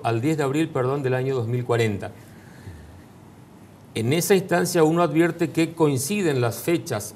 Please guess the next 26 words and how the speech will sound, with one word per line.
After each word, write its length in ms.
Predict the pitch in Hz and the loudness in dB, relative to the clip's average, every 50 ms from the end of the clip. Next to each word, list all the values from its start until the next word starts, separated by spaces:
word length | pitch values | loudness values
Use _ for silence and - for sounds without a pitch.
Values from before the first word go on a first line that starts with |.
| - - - - | -18 -20 -10 -4
por 140 | 120 113 117 | -2 -2 -2
el 120 | 110 107 | -2 -2
cual 260 | 110 131 127 120 110 | 0 2 2 2 2
se 160 | - - 120 | 0 -4 -4
reprogramó 640 | 101 117 110 - - 110 113 110 110 110 117 147 180 | -2 -2 -2 0 0 -2 0 0 -2 -2 0 0 0
la 120 | 190 180 170 | 0 0 0
deuda 400 | 165 170 180 175 165 151 131 117 | 2 2 2 4 4 4 4 2
de 140 | 117 113 | 0 0
la 180 | 110 110 104 104 | -2 -4 -4 -4
provincia 640 | 127 127 143 170 170 160 139 - - 127 127 - - | -2 -2 0 0 0 -2 -4 -4 -4 -4 -4 -4 -4
a 120 | 107 98 | -8 -8
treinta 440 | - 127 131 143 139 139 151 151 156 | -6 -4 -4 -4 -2 -2 0 0 0
años 380 | 151 151 151 165 165 165 - - - - - - - - | 0 -2 -4 -6 -6 -10 -12 -18 -20 -20 -20 -20 -16 -10
y, 120 | 151 143 | -10 -10
por 200 | 123 - 127 120 | -6 -2 0 2
otro 260 | 143 156 147 - 180 170 | 2 0 0 2 0 2
lado, 480 | 165 160 156 151 147 160 - - - - - | 4 4 4 4 4 2 0 -2 -6 -12 -10
la 260 | 107 107 113 113 110 | -6 -2 -2 -2 0
provincia, 680 | - 123 127 143 160 170 160 - - 139 147 147 156 - - - - - - - - - - - - - - - - - | 0 -2 0 0 0 -2 -2 -4 -4 -4 -2 -4 -4 -6 -10 -18 -20 -20 -20 -20 -20 -20 -20 -20 -20 -20 -20 -20 -10 -6
al 180 | 110 104 107 | -4 -4 -2
bono 340 | 101 123 156 180 180 170 175 | 2 4 4 4 4 0 2
que 120 | - 170 | 0 0
suscribe 720 | 165 - 165 135 117 - 180 180 160 143 135 151 156 - - - | 0 0 -4 -4 -2 0 4 4 4 4 4 0 -2 -4 -8 -8
a 80 | 101 104 | -6 -4
la 120 | 104 110 | -2 0
nación, 460 | 123 131 127 - 165 160 151 156 170 | 0 0 0 2 2 2 2 2 -2